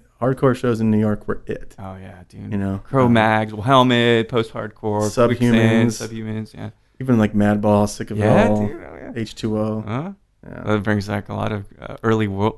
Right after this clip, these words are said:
Speaker 2: Warped Tour memories
Speaker 1: Yes.
Speaker 2: for me.
Speaker 1: <laughs> A lot of sneaking into Warped Tour.
Speaker 2: Hell yeah.
Speaker 1: I had, I had my methods.
Speaker 2: What was the, kind of the real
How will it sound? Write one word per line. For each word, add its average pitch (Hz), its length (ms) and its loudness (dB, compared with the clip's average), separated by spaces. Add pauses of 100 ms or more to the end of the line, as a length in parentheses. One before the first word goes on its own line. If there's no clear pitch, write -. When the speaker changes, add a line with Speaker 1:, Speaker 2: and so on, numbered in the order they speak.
(140)
Speaker 2:
Warped - 540 -6
Tour 98 220 -6
memories 92 420 -2
Speaker 1:
Yes. 113 260 4
Speaker 2:
for 101 100 -2
me. 98 200 -4
Speaker 1:
<laughs> 196 160 6
A 202 520 4 (280)
lot 143 120 4
of 151 60 0
sneaking 147 420 6
into 135 180 8
Warped 117 240 4
Tour. 110 400 4
Speaker 2:
Hell 160 200 -2
yeah. 139 200 -4
Speaker 1:
I - 40 0
had, 120 140 4
I 117 60 -2
had 120 100 4
my 113 100 4
methods. 113 540 -2
Speaker 2:
What 202 160 8
was 190 240 8
the, 175 340 4 (380)
kind 175 160 0
of 131 80 -2
the 117 240 0
real 113 640 0